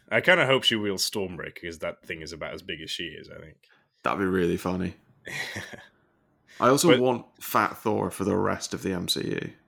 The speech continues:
Speaker 1: Oh, he's so disturbing.
Speaker 2: I don't ever want him to lose that weight.
Speaker 1: He, he, 'cause he, like, it's, it's so clearly Chris Hemsworth in a fat suit, and I can't,
Speaker 2: I
Speaker 1: my
Speaker 2: know,
Speaker 1: brain
Speaker 2: but
Speaker 1: just
Speaker 2: it
Speaker 1: can't get
Speaker 2: doesn't,
Speaker 1: past that. <laughs>
Speaker 2: but it doesn't matter. The, the, but actually, what I really, really liked about,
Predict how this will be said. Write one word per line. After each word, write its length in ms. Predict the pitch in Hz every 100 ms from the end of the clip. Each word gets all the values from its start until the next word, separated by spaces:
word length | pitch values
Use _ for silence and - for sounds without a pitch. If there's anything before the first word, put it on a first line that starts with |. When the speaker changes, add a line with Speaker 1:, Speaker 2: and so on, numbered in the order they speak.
| _ -
Speaker 1:
Oh, 280 | 147 143 123
he's 220 | 123 -
so 240 | - 120
disturbing. 720 | 101 - - 101 92 85 85 _ _ _ -
Speaker 2:
I 60 |
don't 240 | 113 143 143
ever 240 | 143 143 135
want 220 | 117 120
him 80 | 113
to 100 | 104
lose 240 | 104 101
that 200 | 98 104
weight. 280 | 107 104 - - _ _ _ _ _ _ _ _ _ _
Speaker 1:
He, 140 | 120 139
he, 160 | 143
'cause 200 | 139 156
he, 260 | 156 156 - -
like, 180 | 127 151
it's, 160 | -
it's 160 | 139 127
so 320 | - 160 156
clearly 480 | 143 147 139 127 95
Chris 200 | 113 101
Hemsworth 560 | 110 104 95 110 110 107
in 80 |
a 60 | 95
fat 280 | - 107 -
suit, 320 | - 113 -
and 100 | 98
I 80 | 98
can't, 220 | 117 113
Speaker 2:
I 60 | 120
Speaker 1:
my 60 |
Speaker 2:
know, 0 | 143
Speaker 1:
brain 140 | 151 135
Speaker 2:
but 20 |
Speaker 1:
just 140 | 127
Speaker 2:
it 60 | -
Speaker 1:
can't 220 | 123 120
get 140 | 117 -
Speaker 2:
doesn't, 60 |
Speaker 1:
past 280 | 110 113 -
that. 280 | 143 147 -
<laughs> 140 | 226 311 302
Speaker 2:
but 100 | 320
it 80 | 104
doesn't 320 | 120 143 135
matter. 560 | 117 113 131 - 131 151 - -
The, 80 | 151
the, 220 | 190 165
but 160 | 180 151
actually, 260 | - 123
what 100 | 107
I 40 | 107
really, 260 | 104 104
really 240 | 95 92 90
liked 280 | 95 - -
about, 320 | 87 95